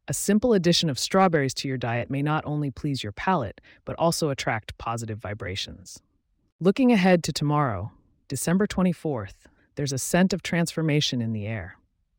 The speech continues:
You may find that the usual holiday activities bring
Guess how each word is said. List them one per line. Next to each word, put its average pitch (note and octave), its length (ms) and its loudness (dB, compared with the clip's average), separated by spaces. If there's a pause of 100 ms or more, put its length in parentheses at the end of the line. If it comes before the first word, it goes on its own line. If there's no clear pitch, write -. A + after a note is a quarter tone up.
(140)
You D#3+ 100 -2
may D#3+ 160 4
find D3+ 460 0
that C3 140 -4
the B2+ 80 -6
usual E3+ 440 0
holiday D3+ 460 2
activities C3 640 -4
bring A#2+ 240 -6